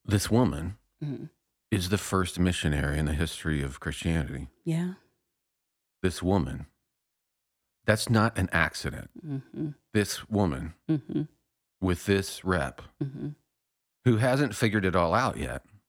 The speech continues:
Speaker 2: That's true.
Speaker 1: Who hasn't even said, "Well, I guess I gotta marry this guy," or something. I don't
Speaker 2: Right.
Speaker 1: know
Speaker 2: She
Speaker 1: what,
Speaker 2: wasn't at
Speaker 1: whatever it would be.
Speaker 2: seminary or any
Speaker 1: No.
Speaker 2: of that, yeah.
Speaker 1: No. And she's just like, "Could he be the Messiah?"
Speaker 2: Hmm.
Speaker 1: And running back to tell people, and then they invite Jesus into town.
Speaker 2: Yeah.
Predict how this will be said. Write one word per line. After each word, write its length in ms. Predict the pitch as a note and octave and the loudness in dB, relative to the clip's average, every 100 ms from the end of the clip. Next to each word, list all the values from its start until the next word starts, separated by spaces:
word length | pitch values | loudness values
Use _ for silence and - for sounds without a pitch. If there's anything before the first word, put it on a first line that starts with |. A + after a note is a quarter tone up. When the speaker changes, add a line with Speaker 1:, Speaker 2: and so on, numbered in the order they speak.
| - | -12
Speaker 2:
That's 200 | D3+ - | -12 -12
true. 340 | - G3+ F3+ C#3 | -10 -8 -6 2
Speaker 1:
Who 80 | A2 | 2
hasn't 260 | G#2+ A2+ | 4 4
even 220 | G#2+ G2+ | 4 2
said, 260 | F2 G2+ F#2+ | 0 0 2
"Well, 220 | F2 F2+ E2+ | 0 -2 -2
I 60 | F#2 | -2
guess 180 | G2 G2+ | -2 -2
I 60 | |
gotta 180 | G2 F2 | -2 0
marry 260 | F#2+ G2+ F2 | 0 0 0
this 180 | F2+ - | -2 -2
guy," 240 | E2+ E2 | -2 0
or 100 | D#2+ | 0
something. 220 | - D#2 | -2 0
I 40 | G#2 | 2
don't 100 | F2+ | 2
Speaker 2:
Right. 60 | |
Speaker 1:
know 40 | D#2+ | 4
Speaker 2:
She 60 | |
Speaker 1:
what, 80 | E2+ | 4
Speaker 2:
wasn't 180 | E3+ D#3+ | 4 2
at 40 | D#3 | 2
Speaker 1:
whatever 180 | C3+ | 4
it 20 | - | 4
would 120 | D#3+ | 4
be. 40 | E3 | 2
Speaker 2:
seminary 480 | E3 D#3+ E3 E3 | 2 2 2 2
or 100 | C#3+ | 0
any 100 | C#3+ E3+ - | 2 4 4
Speaker 1:
No. 60 | |
Speaker 2:
of 60 | D3+ | 2
that, 260 | D3+ C#3+ C#3+ | 0 0 0
yeah. 260 | D#3+ D3 | 0 2
Speaker 1:
No. 320 | B2+ A2 E2 - | 2 0 -2 -4
And 80 | |
she's 200 | - G#2 | -2 -2
just 120 | G2 G#2 | 0 -2
like, 240 | F#2+ G2+ | -2 -6
"Could 180 | - B2 | -2 -2
he 80 | D#3+ | 0
be 160 | C#3+ D#3+ | -2 0
the 80 | |
Messiah?" 560 | C#3 - E2 F2+ D3 F3+ - _ - | -2 -2 -2 0 -2 -4 -6 _ -10
Speaker 2:
Hmm. 160 | D3 - _ _ _ F#2+ | -8 -10 _ _ _ 0
Speaker 1:
And 180 | F#2 | 2
running 260 | G2 A2+ G#2+ | 4 4 4
back 460 | F#2+ G#2+ D2+ - - _ _ _ _ _ _ - | 2 2 -2 -8 -16 _ _ _ _ _ _ -14
to 60 | |
tell 280 | - F#2+ G2+ | -2 0 2
people, 460 | - D#2+ - F2 F#2 | 0 -4 -2 0 2
and 100 | F#2+ | 2
then 80 | |
they 140 | G2+ F#2 | 4 2
invite 320 | E2 F#2 F2 | 2 0 0
Jesus 400 | F2 F2 F2 - | -2 -2 -4 -6
into 140 | E2 D2+ | -6 -6
town. 440 | G#2+ G2+ D2+ D#2+ | -6 -6 -6 -8
Speaker 2:
Yeah. 300 | C#3+ C#3+ C#3 | -8 -8 -12